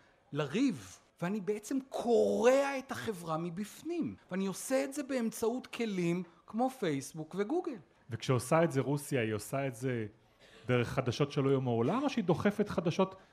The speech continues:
Speaker 2: שכן היו, באמצעי תקשורת לגיטימיים?
Speaker 1: קודם כל, היא משתמשת באמצעי התקשורת שלה. יש ערוץ חדשות שנקרא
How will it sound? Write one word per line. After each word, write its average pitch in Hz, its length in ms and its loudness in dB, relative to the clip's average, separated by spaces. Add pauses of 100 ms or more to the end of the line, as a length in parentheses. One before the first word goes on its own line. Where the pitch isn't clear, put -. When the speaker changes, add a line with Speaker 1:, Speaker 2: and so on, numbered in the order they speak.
Speaker 2:
שכן 180 460 4
היו, 135 220 4
באמצעי 127 480 2
תקשורת 147 500 -4
לגיטימיים? 127 640 0 (320)
Speaker 1:
קודם 226 240 0
כל, 233 180 4
היא 202 80 -2
משתמשת 175 920 -2
באמצעי 151 420 0
התקשורת 151 680 -2
שלה. 139 520 0
יש 135 360 -4
ערוץ 143 380 -6
חדשות 143 500 -6
שנקרא 127 680 -4